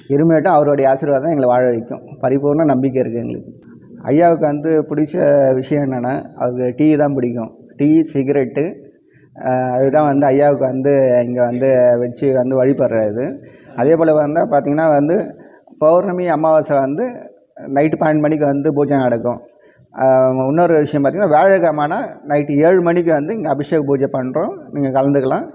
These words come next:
நைட்டு வந்து அலோடு, யாரும் தங்கத்துக்கு அலோடு கிடையாது. பௌர்ணமி, அமாவாசைன்னா நைட் தங்கத்துக்கு வந்து அலோடு இருக்கு. இங்க பார்த்தீங்கன்னா வந்து மத்தியானம் வந்து ஐயா, இங்க வந்து அன்னதானம் கூட நம்மளது இருக்கு. அதுல பார்த்தீங்கன்னா,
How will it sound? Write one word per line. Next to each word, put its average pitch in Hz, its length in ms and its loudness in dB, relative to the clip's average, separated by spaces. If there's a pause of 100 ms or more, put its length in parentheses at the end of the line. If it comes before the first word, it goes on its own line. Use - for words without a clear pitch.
(340)
நைட்டு 190 360 0
வந்து 175 260 2
அலோடு, 160 300 2
யாரும் 147 260 0
தங்கத்துக்கு 143 320 -4
அலோடு 139 220 0
கிடையாது. 135 400 0
பௌர்ணமி, 180 380 2
அமாவாசைன்னா 151 580 -2
நைட் 139 320 -2
தங்கத்துக்கு 135 260 -2
வந்து 135 600 0 (160)
அலோடு 131 300 0
இருக்கு. 120 380 -6 (340)
இங்க 131 240 -4
பார்த்தீங்கன்னா 190 260 0
வந்து 180 160 0
மத்தியானம் 170 400 2
வந்து 165 540 2
ஐயா, 143 580 2 (140)
இங்க 135 380 0
வந்து 135 640 0
அன்னதானம் 156 420 0
கூட 135 180 0
நம்மளது 127 340 -4
இருக்கு. 135 400 -6 (140)
அதுல 127 320 -4
பார்த்தீங்கன்னா, 151 600 -2